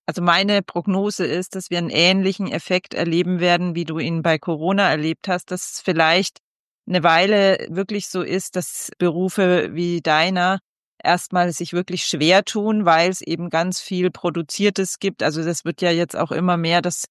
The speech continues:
also wir werden irgendwann ziemlich bald an den Punkt kommen, wo jeder sich sein eigenes Comedy-Programm auf Knopfdruck erstellen lassen kann. Und dann wird mit Sicherheit auch so eine, so eine Phase kommen, wie du sie eben wahrgenommen hast mit Corona,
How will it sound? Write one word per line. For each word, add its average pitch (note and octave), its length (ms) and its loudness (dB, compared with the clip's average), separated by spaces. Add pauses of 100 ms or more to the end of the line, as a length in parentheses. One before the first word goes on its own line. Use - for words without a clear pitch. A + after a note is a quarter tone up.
(280)
also E3 280 0
wir E3+ 140 4
werden F#3+ 220 6
irgendwann F#3+ 520 2
ziemlich G3+ 300 -2
bald E3 240 4
an F#3 120 2
den F3+ 120 -2
Punkt G3+ 320 -4
kommen, F3+ 400 2
wo F#3 60 0
jeder F3 260 2
sich F3+ 180 -6
sein E3+ 200 0
eigenes F#3 500 2
Comedy-Programm D#3+ 1200 -2
auf D3 200 2
Knopfdruck - 500 -2
erstellen D#3 520 0
lassen E3+ 340 -2
kann. E3+ 280 -2 (340)
Und E3+ 160 -4
dann E3+ 200 2
wird F3+ 160 0
mit F#3+ 160 -4
Sicherheit F#3 560 2
auch E3+ 220 2
so - 180 -8
eine, F3 380 -2 (480)
so - 120 -6
eine E3+ 140 -2
Phase F3+ 460 2
kommen, F3+ 340 -2
wie E3 80 -2
du E3 140 -4
sie E3 180 -4
eben E3+ 380 -4
wahrgenommen E3+ 760 2
hast - 440 -4
mit E3 260 -6
Corona, F#3+ 560 2